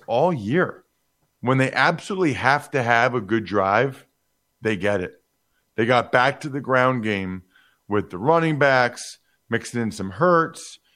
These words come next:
some passes. They get a touchdown to go up twenty-six seventeen. And then Gardner Johnson got another interception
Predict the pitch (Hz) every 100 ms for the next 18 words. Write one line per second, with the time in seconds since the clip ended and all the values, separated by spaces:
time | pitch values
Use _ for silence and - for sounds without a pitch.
0 | _ - 104 92 151 151 147 139 135 135
1 | 127 - - _ _ _ - 113 113 104
2 | 156 151 - 147 135 127 117 110 - 139
3 | 147 143 - 131 - 123 110 110 139 139
4 | 131 123 120 _ _ _ _ _ 110 117
5 | 117 113 110 104 - 104 127 131 117 104
6 | 120 120 120 110 107 113 131 139 143 123
7 | 104 95 104 95 - 98 92